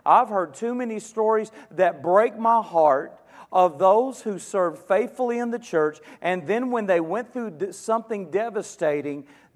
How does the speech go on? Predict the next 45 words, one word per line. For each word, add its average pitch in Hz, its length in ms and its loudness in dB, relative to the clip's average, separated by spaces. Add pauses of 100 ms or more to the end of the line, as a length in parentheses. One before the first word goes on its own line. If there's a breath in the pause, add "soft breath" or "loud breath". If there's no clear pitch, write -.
they 208 280 4
have 160 200 2
walked 175 440 0
away 175 420 -2
from 160 240 -8
the 131 100 -8
things 156 380 -10
of 139 120 -12
God, 151 320 0
the 135 120 -4
house 151 360 0
of 123 140 -18
God, 151 400 0 (300 loud breath)
and 143 200 -8
preachers 165 460 -6
have 143 160 -4
gone 151 300 0
chasing, 160 600 -8 (1080 soft breath)
chasing 165 540 -4
former 165 380 -4
deacons 156 460 -8
off 151 300 2
in 147 100 -6
the 131 80 -8
field 170 640 -6 (340 soft breath)
and 160 160 -8
trying 175 380 0
to 151 100 -2
encourage 143 640 -4
them 151 180 -8
to 143 80 -10
come 165 220 -8
back 160 240 -2
to 151 80 -16
the 147 100 -4
house 156 320 -2
of - 140 -18
God, 156 400 4 (320 loud breath)
and 143 200 -6
they're 143 140 0
done. 135 300 -6
It 190 160 -4
is 143 180 -6
so 180 480 0
important 143 840 -6